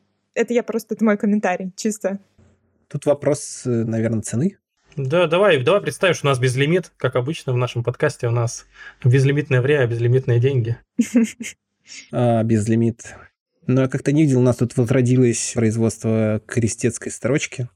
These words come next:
Speaker 1: Мгм.
Speaker 2: Это в плане, там, допустим, одежды.
Speaker 1: Мгм. Кстати, да, точно. Она же, это же Новгородская, да, ведь область? Я вот просто забыла совсем про нее. Мгм. Это,
Speaker 2: Да.
Speaker 1: кстати, сто процентов супер, очень классно они делают, э, одежду и вот эту вы-, всю вышивку.
Speaker 2: Надо, кстати, вспомнить это, если кто-то вдруг поедет,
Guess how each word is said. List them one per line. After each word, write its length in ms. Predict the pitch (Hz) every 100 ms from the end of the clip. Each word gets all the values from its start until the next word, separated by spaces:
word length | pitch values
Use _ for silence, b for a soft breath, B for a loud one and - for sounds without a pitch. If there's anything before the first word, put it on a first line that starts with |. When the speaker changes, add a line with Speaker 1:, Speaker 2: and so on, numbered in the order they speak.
| _
Speaker 1:
Мгм. 120 | 233 190
Speaker 2:
Это 200 | 202 196
в 40 |
плане, 240 | 175 107 101
там, 120 | 104
допустим, 380 | 95 - 113 104
одежды. 460 | 117 107 110 95 107
Speaker 1:
Мгм. 380 | 233 226 214 220
Кстати, 260 | - 247 -
да, 160 | 277 214
точно. 580 | 233 220 - - 185 -
Она 220 | 208 220
же, 140 | 226 226
это 260 | 233 233 220
же 80 |
Новгородская, 580 | 233 208 262 254 - 196
да, 80 | 196
ведь 180 | 285 -
область? 320 | 214 185 -
Я 100 | 190
вот 120 | 185
просто 220 | - 208 202
забыла 200 | 202 220
совсем 360 | 190 196 196 185
про 140 | 196
нее. 300 | 185 185 190 -
Мгм. 360 | 208 214 220
Это, 100 | 202
Speaker 2:
Да. 140 | 160 120
Speaker 1:
кстати, 260 | 127 208
сто 180 | - 233
процентов 460 | - 208 226 247 -
супер, 380 | 247 214 196 -
очень 320 | 214 202 202
классно 400 | 208 196 - 196
они 160 | 190 185
делают, 420 | 190 190 180 180 -
э, 300 | 107 190 196 214 B B
одежду 500 | 196 190 220 254 185
и 80 | 185
вот 180 | 185 -
эту 180 | - 180
вы-, 360 | 190 208 202 - _
всю 300 | - 202 190
вышивку. 520 | 196 202 - - 202 _ -
Speaker 2:
Надо, 260 | 131 127
кстати, 260 | - 117 123
вспомнить 520 | - - 120 113 101
это, 160 | 110 104
если 300 | 107 - -
кто-то 240 | - 113
вдруг 400 | 104 117 151 -
поедет, 600 | 127 113 123 139 101 -